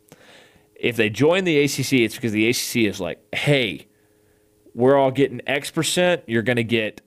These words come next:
one and a half times that because we have to have you to survive."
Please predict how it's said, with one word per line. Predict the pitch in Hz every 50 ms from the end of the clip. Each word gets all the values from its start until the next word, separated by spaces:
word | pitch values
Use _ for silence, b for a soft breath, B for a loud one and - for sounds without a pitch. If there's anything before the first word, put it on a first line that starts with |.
| _
one | - 120 117 131 131 127
and | 123 117
a | -
half | - - 123 107 98 - -
times | - 110 90 90 92 - -
that | - - - - - - - -
because | 120 110 113 - 120 107 101 90 92 - - _
we | 110 110 101 110 131 156 175 170
have | - - - 147 147 147 151 143 - -
to | 151 123
have | - 135 143 135 127 123 120
you | 113 107
to | - 135 131
survive." | 123 - - 113 113 107 82 - - - -